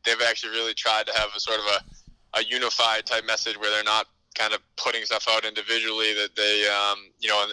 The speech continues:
at that point in training camp where everyone was kinda canceling practices or, or whatnot. They didn't cancel their practices, but they – uh, basically spent their days, you know, more talking social justice issues instead of, you know, you know,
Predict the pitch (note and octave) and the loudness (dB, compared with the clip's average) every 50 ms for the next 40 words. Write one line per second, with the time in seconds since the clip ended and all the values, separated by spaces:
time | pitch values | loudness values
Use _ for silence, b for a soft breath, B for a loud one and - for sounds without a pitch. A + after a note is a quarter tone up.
0 | G#2 A2 A2 A2 G#2+ - - C3 A#2+ A#2 A2+ A2 - - A#2 A2+ A#2 A2+ - - | -4 0 0 0 -2 -2 -2 -2 -2 -2 -2 -4 -4 -2 -2 -2 -2 -4 -4 -2
1 | A2+ A2 G#2+ - A2 A2 G#2+ G#2+ G#2+ G#2+ G#2 G#2 - - A2+ A2 A2 G#2+ G#2+ G#2 | 0 0 0 0 0 -2 0 0 -2 -4 -4 -4 -2 -2 0 0 0 0 0 -2
2 | - - _ _ _ _ _ _ - - - C#3+ C3 B2+ - B2+ B2 A#2 - B2+ | -2 -4 _ _ _ _ _ _ -10 -2 0 0 0 0 0 -4 -6 -2 0 0
3 | A#2+ A#2+ A#2 A2 G#2+ G#2+ - A#2+ A#2+ A#2 A#2 A#2 A#2 A#2 A2 G#2+ G#2+ G#2 G#2+ A2 | 2 2 0 -4 -8 -8 -4 -2 -2 0 0 0 -2 -2 -2 -4 -6 -4 -4 -4
4 | A2 A2+ A2+ A2+ A#2 A2+ A2 - A#2+ B2 C#3 D3+ C#3 B2+ - - B2+ B2+ B2 - | -2 -2 -2 0 0 0 0 2 0 0 0 0 -4 -4 -6 -4 -2 -2 -2 -2
5 | - B2+ A#2+ A#2 - B2 A#2 A#2 A#2+ - - - A#2+ A#2 A#2 A#2 A2 - - G#2 | -4 -4 -4 -2 0 0 2 2 0 -2 -6 -6 -4 -4 -4 -4 -4 -4 -6 -4
6 | - G#2+ G#2+ G#2+ G#2 G#2 G#2 - _ _ _ _ _ _ _ _ - G2 G2 G2 | 0 2 2 2 2 2 0 -4 _ _ _ _ _ _ _ _ -2 -2 0 2
7 | G#2+ A2 G#2+ A2+ G#2+ - - - A2+ A2 - A2+ A2+ G#2+ A2 A2 A2 A2 A2 G#2+ | 2 0 0 0 -2 0 0 0 0 0 0 -2 -2 0 2 2 4 4 2 2
8 | G#2 G2+ G#2 G2+ G2+ G2+ G#2 G#2 G2+ - G#2+ G2+ G2+ G2 G#2 G#2 F#2+ _ _ - | 0 -2 -4 -6 -6 -6 -6 -6 -2 0 0 0 0 -2 -6 -12 -14 _ _ -4
9 | - A2+ G#2 A2 G#2 G#2+ G#2+ G2+ - - G#2+ A2 A2 - - A2 G#2 G2+ G2 G#2 | -2 -2 -2 -2 0 0 0 0 0 -2 -2 0 0 2 2 2 0 0 -2 -4
10 | G2 - - G#2+ G2+ G2+ G2+ G2 G2 F#2 - - _ - G2 G2 G2 F#2+ - - | -6 -2 0 0 2 2 0 -2 -2 -6 -10 -14 _ -4 -2 -2 -2 -4 -6 -10
11 | - - _ _ - - F#2+ - | -20 -20 _ _ -10 -10 -10 -10